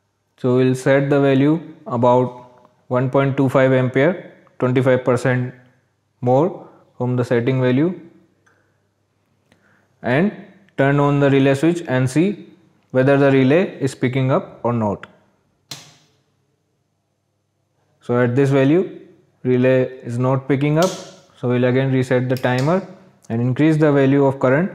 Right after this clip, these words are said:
up to one fifty percent for this. So we have increased the value about one point six ampere, which is sixty percent more than the setting value. Now again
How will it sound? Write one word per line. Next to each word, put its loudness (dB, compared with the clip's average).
up -6
to -4
one -2
fifty -2
percent -4
for -4
this. -6
So -6
we -2
have 2
increased 0
the 0
value 0
about -2
one -4
point -2
six -4
ampere, -2
which -6
is -2
sixty -4
percent -2
more -2
than 0
the 0
setting 0
value. 0
Now 0
again -2